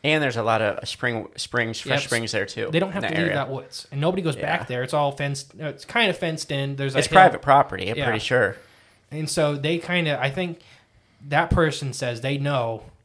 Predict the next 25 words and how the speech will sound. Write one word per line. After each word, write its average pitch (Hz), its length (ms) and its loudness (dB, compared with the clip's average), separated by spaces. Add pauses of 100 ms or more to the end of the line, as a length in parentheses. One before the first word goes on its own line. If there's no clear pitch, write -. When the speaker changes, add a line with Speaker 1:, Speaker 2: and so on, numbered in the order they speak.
(260)
Speaker 2:
this 147 200 -4
is 135 100 -8
the 143 120 -4
X 139 240 -6
week 139 200 -6
we 127 80 -8
harvest, 120 580 -6 (680)
and 127 160 -4
they're 135 120 -2
in 135 100 -2
there 127 240 -4
a 127 140 -6
week 135 200 -4
or 131 40 -6
two 135 180 -8
before, 120 560 -8 (460)
and 156 120 -2
they 180 80 0
eat 180 420 -4
all 143 220 2
the 135 80 -6
apples 131 360 -4
off 123 200 -4 (160)
so 135 280 -6
low, 123 420 -2